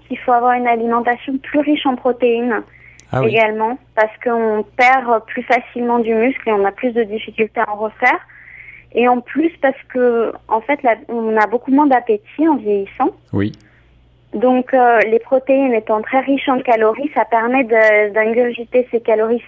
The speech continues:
Speaker 1: sainement et plus facilement que, euh, si vous devez, euh, manger, euh, une assiette entière de grosses salades.
Speaker 2: Eh oui. Alors, les protéines, on rappelle que ce sont essentiellement, euh, celles issues du poisson ou alors des viandes
Speaker 1: Mhm.
Speaker 2: blanches, la volaille,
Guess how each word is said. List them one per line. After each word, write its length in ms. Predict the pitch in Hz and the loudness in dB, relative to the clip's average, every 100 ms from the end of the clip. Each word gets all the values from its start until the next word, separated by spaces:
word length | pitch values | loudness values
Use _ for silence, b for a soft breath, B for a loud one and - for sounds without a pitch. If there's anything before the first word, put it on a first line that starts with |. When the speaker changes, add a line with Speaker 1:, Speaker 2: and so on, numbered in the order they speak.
| - | -2
Speaker 1:
sainement 480 | 240 233 233 254 330 B B B B B - | -2 0 0 0 0 B B B B B -4
et 220 | - 226 | 0 0
plus 200 | 220 247 | 0 -4
facilement 680 | - 240 - 226 220 220 247 | 0 -2 -4 -6 -2 0 -2
que, 160 | - | -2
euh, 260 | 214 214 196 196 - | 0 4 2 0 -14
si 80 | |
vous 120 | 208 208 | -12 -4
devez, 280 | 202 202 - - - | -2 -2 -4 -20 -12
euh, 300 | - 208 196 | -8 -6 -4
manger, 360 | 196 196 214 | -2 -2 0
euh, 200 | 240 214 | 2 2
une 140 | 202 202 | 0 -2
assiette 360 | 202 - 220 | -4 -4 -4
entière 500 | 208 196 - 214 226 | -2 -6 -4 -2 -2
de 220 | 202 190 190 | -4 -6 -4
grosses 300 | - 214 208 - | -4 -4 -6 -4
salades. 680 | 196 185 185 220 196 180 185 - | -2 2 0 0 -2 -4 -4 -4
Speaker 2:
Eh 100 | 104 | -2
oui. 140 | 95 92 - _ _ - B B B - | -2 -6 -14 _ _ -20 B B B 0
Alors, 180 | 104 | 2
les 80 | 104 | 2
protéines, 540 | 101 113 110 104 110 117 | 0 -4 0 2 4 2
on 80 | |
rappelle 440 | 92 95 - 104 104 | 2 0 0 0 0
que 440 | - 98 98 98 | 0 2 4 2
ce 160 | 85 - | 0 0
sont 340 | - 98 98 | 0 2 2
essentiellement, 800 | 95 - 92 - 95 98 98 104 | 0 0 -2 0 0 2 2 2
euh, 60 | 92 | 0
celles 280 | - 90 87 | 0 0 0
issues 280 | - - | -2 -4
du 140 | 92 87 | -2 -4
poisson 680 | - 95 87 - 104 110 110 | 0 -2 -2 -2 0 2 2
ou 140 | 95 | 2
alors 240 | 85 90 | 2 0
des 120 | 87 87 | 0 0
viandes 280 | 85 87 | 2 2
Speaker 1:
Mhm. 100 | 87 | 2
Speaker 2:
blanches, 480 | 85 92 101 104 - | 2 2 2 0 -2
la 80 | 90 | -4
volaille, 640 | 80 82 85 92 101 101 | -2 0 2 2 2 0